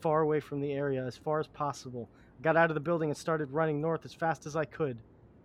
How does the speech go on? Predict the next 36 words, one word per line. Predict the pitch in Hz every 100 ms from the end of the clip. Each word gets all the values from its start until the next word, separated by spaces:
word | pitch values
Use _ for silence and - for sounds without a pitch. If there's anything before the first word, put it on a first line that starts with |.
| - - - - - - - -
Eventually, | 123 185 - 160 151
I | 139
got | 135 139
home. | - 170 151 104 - - - - - - - - - -
While | 151 156
I |
was | 156 139
running | 135 170 170
home, | 135 160 151 139 127
the |
second | 123 160 151 135
tower | - 143 135 120
fell. | - 135 120 104 - - - -
I | -
picked | - 147
up | 151 -
my | 131
phone. | - 143 143 139 - - - - -
My |
landline | 123 147 143 123 120
worked. | 117 117 - - - - - - - -
I | -
called | 156 147
everybody | 139 135 139 127
I |
could. | 123 - 135
I | 117
learned | 131 143
my | 131
brother, | 120 139 143 135 -
Tim, | - 170 135 131 - - - - -
got | 139
out | 139 139
of | 120
the | 120
tower | - 147 135 127 120